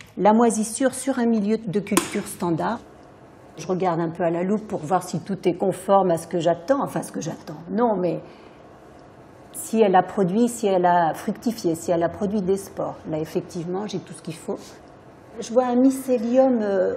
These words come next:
orange, comme, comme la couleur de la boîte, à vrai dire. Et puis en surface, je vois des petites, euh, des sortes de petits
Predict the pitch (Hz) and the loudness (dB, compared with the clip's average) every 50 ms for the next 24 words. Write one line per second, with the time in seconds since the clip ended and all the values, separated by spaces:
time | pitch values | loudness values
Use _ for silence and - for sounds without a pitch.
0 | - - 208 214 214 214 247 339 403 359 240 196 175 - - - - - - - | -2 -2 -2 -2 -2 0 0 0 0 0 -2 -4 -6 -8 -14 -18 -20 -20 -20 -20
1 | - - - 226 226 226 214 185 165 160 - 220 202 196 196 185 185 - 196 175 | -10 -4 -2 -2 0 0 0 0 0 0 0 -2 0 0 0 -2 -2 -4 -2 0
2 | 190 170 165 170 170 156 165 156 190 277 - - - 180 160 147 175 165 - 190 | 0 0 0 0 -2 -2 -2 -2 0 0 -2 0 -2 -4 -6 -4 -8 -8 -8 -10
3 | 180 165 - - - - - - - - - - - - 202 - - 285 294 277 | -12 -12 -14 -18 -18 -18 -18 -18 -20 -20 -20 -8 -6 -6 -4 0 2 2 2 2
4 | 285 - 285 269 - - - 320 330 339 330 - - - - 214 196 220 220 247 | 0 -2 -4 -4 -4 -2 0 2 2 2 2 -2 -6 -6 -6 -6 -6 -2 0 0
5 | 247 247 214 254 233 - - - - 277 269 - - - 233 226 220 220 220 220 | 0 0 0 -4 -6 -6 -8 -4 -4 -4 -4 -4 -8 -6 -6 -4 -4 -4 -2 -2
6 | 214 220 208 196 208 220 - - 269 269 269 - 240 196 240 233 - - - - | -4 -4 -4 -6 -8 -8 -4 -4 -4 -4 -4 -4 -6 -4 -6 -8 -10 -14 -20 -20
7 | - - 233 240 233 233 233 | -12 -6 -4 -2 -2 -2 -4